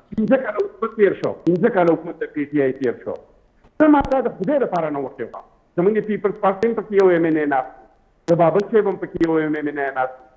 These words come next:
څه ما تا د یو ممبر په ریکارډ باندې سپیچ وکړ چې هغه د دې څوکۍ د حقوقو دپاره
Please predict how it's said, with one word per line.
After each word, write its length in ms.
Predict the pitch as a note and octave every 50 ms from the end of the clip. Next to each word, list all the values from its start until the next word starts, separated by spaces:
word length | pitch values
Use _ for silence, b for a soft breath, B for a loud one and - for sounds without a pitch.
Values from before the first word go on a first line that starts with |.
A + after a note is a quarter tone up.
| _ _ _ _ _ _ -
څه 80 | A#3+ A#3+ A#3+
ما 100 | A#3+ A3+
تا 180 | A3 A3 A3+
د 120 | A3 G#3 G#3 F#3+
یو 320 | F3 F#3+ G#3+ A#3 A#3+ A#3+ A#3
ممبر 440 | A3 G3+ F#3+ F#3 F3+ F#3+ G#3+ G#3+ G#3+
په 140 | - G3
ریکارډ 420 | F3 D#3+ D#3+ D#3+ F#3+ G3+ G3+ G#3 G3
باندې 260 | - E3+ E3 E3 D#3+ - -
سپیچ 240 | - G3+ F3+ - F#3+
وکړ 300 | F3 - F3 E3 D#3+ D#3+
چې 40 | E3
هغه 160 | D3+ D#3 E3 D#3
د 100 | D3+ C#3+
دې 80 | D#3 D3 -
څوکۍ 240 | D3+ C#3+ - D#3 C#3
د 160 | - B2+ C3
حقوقو 400 | C#3 - - D3 C#3+ - - C3+
دپاره 340 | B2+ B2 - B2+ A#2 A2+